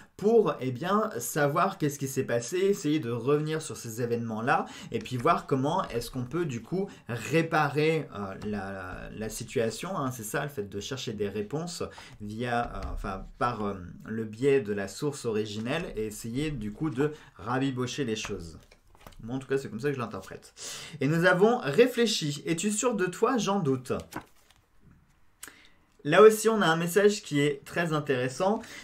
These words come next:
puisque, euh, ici, ça pourrait nous faire comprendre que, euh, il ne faut pas que vous campiez sur vos positions. Peut-être que si vous êtes amené, alors,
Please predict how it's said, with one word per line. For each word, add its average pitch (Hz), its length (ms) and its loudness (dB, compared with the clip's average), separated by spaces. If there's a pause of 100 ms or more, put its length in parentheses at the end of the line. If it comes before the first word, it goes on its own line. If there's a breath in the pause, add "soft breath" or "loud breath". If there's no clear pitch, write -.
(120 loud breath)
puisque, 170 320 -2
euh, 127 1040 8 (400)
ici, 160 300 -2
ça 180 160 8
pourrait 147 220 4
nous 156 100 4
faire 202 240 4
comprendre 190 600 0
que, 160 120 -2
euh, 160 420 0
il 143 140 0
ne 147 80 2
faut 165 160 -4
pas 185 180 6
que 175 80 0
vous 135 160 -2
campiez 202 540 2
sur 156 180 0
vos 135 140 4
positions. 160 720 -2 (560 loud breath)
Peut-être 220 340 10
que 170 140 4
si 175 160 0
vous 220 180 2
êtes 220 160 6
amené, 151 580 4 (840 soft breath)
alors, 147 260 6